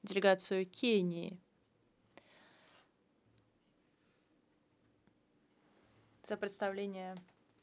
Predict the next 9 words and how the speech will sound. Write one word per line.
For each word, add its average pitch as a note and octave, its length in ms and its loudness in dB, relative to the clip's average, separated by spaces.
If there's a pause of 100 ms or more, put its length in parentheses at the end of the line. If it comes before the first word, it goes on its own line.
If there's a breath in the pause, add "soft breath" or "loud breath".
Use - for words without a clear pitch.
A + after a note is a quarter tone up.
(600)
данного F#3 500 -4 (600)
пункта. G3 520 -8 (120)
Я F#3+ 100 -12
считаю, A3 500 -2
что A#3 380 -4 (640 loud breath)
это G#3 280 0
очень G#3 540 -2
сильная F#3+ 460 -2
формулировка F#3+ 640 -2